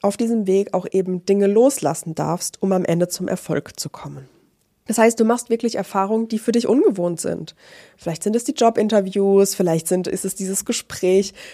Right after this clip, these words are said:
mit deinem Chef, dass du, ähm, ja, dieses Sabbatical machen möchtest. Vielleicht ist es die Frage nach der nebenberuflichen Selbstständigkeit, et cetera. Und dann kommt eben die dritte Phase.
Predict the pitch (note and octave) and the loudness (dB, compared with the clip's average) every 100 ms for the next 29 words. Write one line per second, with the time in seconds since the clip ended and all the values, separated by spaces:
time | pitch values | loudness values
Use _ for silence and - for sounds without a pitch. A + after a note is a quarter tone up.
0 | - G3+ G3+ F#3 F#3 G#3+ - F3+ F3+ - | -6 0 4 4 2 0 0 -2 -2 -12
1 | - - - - F#3 - - F3 F3 F3+ | -20 -20 -14 -6 -4 -6 -8 -4 0 2
2 | E3+ E3+ - F3 E3+ E3+ F#3+ D4+ D4+ - | 2 -2 -4 -4 -4 -4 2 0 0 -6
3 | G#3+ A3+ A#3+ A#3+ G3+ G3 F#3 F3+ F3 F3+ | -4 -4 -4 -2 -2 0 -2 -2 -2 -2
4 | E3+ E3+ - - E3+ E3+ - - E3 E3 | 0 -2 -2 -2 0 0 -4 -8 -4 -4
5 | - F#3+ F#3 G3 - F#3 F#3 F#3+ F3 F3 | -4 -4 -6 -8 -2 0 2 2 2 0
6 | F#3 F3+ G3+ G#3 G#3 G3 G3 G3+ - G3 | 2 4 4 2 0 -4 -2 -6 -6 -2
7 | F3 F3+ - E3+ E3+ E3+ - E3+ E3 E3 | -2 -2 -4 -4 -4 -8 -12 -8 -6 -6
8 | E3 - - - _ F#3 - - D#3+ - | -6 -12 -18 -20 _ -4 -2 -6 -6 -12
9 | C#3+ - _ _ _ _ _ _ _ _ | -14 -16 _ _ _ _ _ _ _ _
10 | _ G#3 G3+ A3 B3+ C#4+ - A3 G3+ D#3+ | _ 0 4 6 4 2 2 0 2 -4
11 | F3 F#3+ B3+ - D3+ - - - - - | -2 -4 -4 -4 -6 -6 -12 -10 -8 -6
12 | D3 | -8